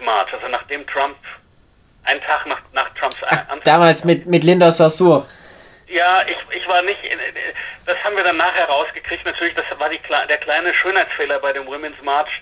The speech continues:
Speaker 2: Hm.
Speaker 1: dass von den vier Frauen, die ihn eingefädelt haben, drei Antisemiten waren und die eine Jüdin, ähm, die auch mit dabei war, von den drei anderen rausgeekelt wurde.
Speaker 2: Ja.
Speaker 1: Aber, ähm,
Speaker 2: Gut, unabhängig davon, ja.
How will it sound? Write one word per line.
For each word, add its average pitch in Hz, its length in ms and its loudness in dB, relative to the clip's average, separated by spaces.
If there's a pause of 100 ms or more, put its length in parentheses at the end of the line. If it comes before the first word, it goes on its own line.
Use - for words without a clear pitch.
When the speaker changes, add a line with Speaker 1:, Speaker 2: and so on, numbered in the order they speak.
(100)
Speaker 2:
Hm. 135 240 -2 (180)
Speaker 1:
dass 151 200 0
von 170 140 -2
den 151 160 -2 (200)
vier 190 280 -2 (180)
Frauen, 165 420 -2
die 160 140 -16
ihn - 80 -12
eingefädelt 151 680 -6
haben, 139 360 -4
drei 143 320 0
Antisemiten 147 680 -10 (180)
waren 127 300 0 (640)
und 135 180 -16
die 151 140 -4
eine 156 220 0
Jüdin, 160 400 -6
ähm, 139 640 -6 (240)
die - 100 -4
auch - 180 -2
mit - 140 -16
dabei 135 300 -2
war, 131 100 -2
von 135 160 -10
den 131 140 -8
drei 127 240 0
anderen 131 180 -4
rausgeekelt 123 760 -8
wurde. 117 280 -10 (880)
Speaker 2:
Ja. 127 280 4 (460)
Speaker 1:
Aber, 156 380 0 (300)
ähm, 156 60 -4 (240)
Speaker 2:
Gut, 160 120 0
unabhängig 165 400 0
davon, 117 320 2
ja. 101 160 -2